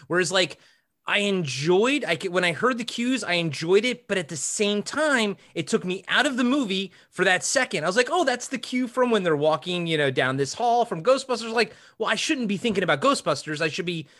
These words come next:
thinking about Ghostbusters Afterlife. You know what I mean? So I like that connective tissue, but I do think it kind of created this anchor that pulled me out,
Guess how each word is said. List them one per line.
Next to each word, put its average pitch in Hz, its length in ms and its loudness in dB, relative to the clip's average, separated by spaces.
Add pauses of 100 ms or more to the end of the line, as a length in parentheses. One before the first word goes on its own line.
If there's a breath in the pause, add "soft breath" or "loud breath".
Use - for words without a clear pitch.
(120 soft breath)
thinking 196 160 2
about 170 160 4
Ghostbusters 156 520 0
Afterlife. 143 680 -6
You 151 100 2
know 147 100 2
what 143 120 2
I 143 60 -2
mean? 151 260 -4
So 196 140 0
I 180 60 4
like 208 260 0
that 190 180 -2
connective 170 400 -8
tissue, 175 480 -4 (300 loud breath)
but 170 180 0
I 170 100 0
do 170 280 -2
think 208 200 -2
it 165 80 -10
kind 185 220 -2
of 147 100 -2
created 175 320 0
this 151 280 -4
anchor 202 320 0
that 160 260 -4
pulled 196 240 0
me 160 220 -6
out, 185 400 -2